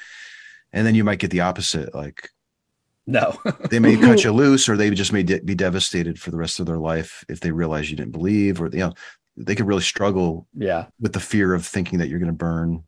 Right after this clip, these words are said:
Speaker 1: you know, in hell and all that stuff.
Speaker 2: Yeah.
Speaker 3: Yeah. I think that's the thing, the burning
Speaker 2: Yeah.
Speaker 3: in hell.
Speaker 2: The burning in
Speaker 1: Yeah.
Speaker 2: hell is definitely a real problem for them for sure. But
Speaker 3: <laughs> Yeah.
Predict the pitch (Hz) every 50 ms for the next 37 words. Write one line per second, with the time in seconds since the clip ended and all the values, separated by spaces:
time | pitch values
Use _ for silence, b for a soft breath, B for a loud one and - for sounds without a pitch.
0 | - - 80 80 78 78 76 78 82 69 65 71 73 73 71 - - - - -
1 | - - - 87 - - 196 190 170 160 165 165 - _ - 349 208 214 220 226
2 | 190 185 185 185 - - 180 - - 185 170 165 175 - 185 175 170 170 - 104
3 | 95 95 - - - 170 175 - 131 117 - 135 127 113 117 101 98 95 87 107
4 | 110 110 101 95 - - 120 113 - - 104 104 101 95 101 104 95 - - 107
5 | 101 98 104 - - 107 101 95 101 98 90 - - 92 - - 110 101 98 95
6 | 101 95 - - - 320 - - - - - - 208 190